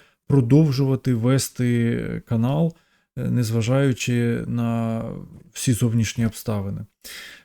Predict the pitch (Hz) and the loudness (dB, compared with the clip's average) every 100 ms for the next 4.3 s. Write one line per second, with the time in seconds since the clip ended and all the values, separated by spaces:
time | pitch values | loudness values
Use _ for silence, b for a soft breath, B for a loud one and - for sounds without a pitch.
0 | B - 190 208 190 160 160 123 120 113 | B 8 10 12 10 8 6 6 2 4
1 | 156 202 202 180 143 180 180 - - 170 | 6 6 4 2 0 4 4 2 2 4
2 | 175 139 117 - 131 - 156 160 139 117 | 4 2 2 2 0 2 2 2 0 0
3 | 110 104 110 - - - - - - 175 | -4 -4 -8 -10 -12 -12 -4 0 4 6
4 | 202 208 | 6 2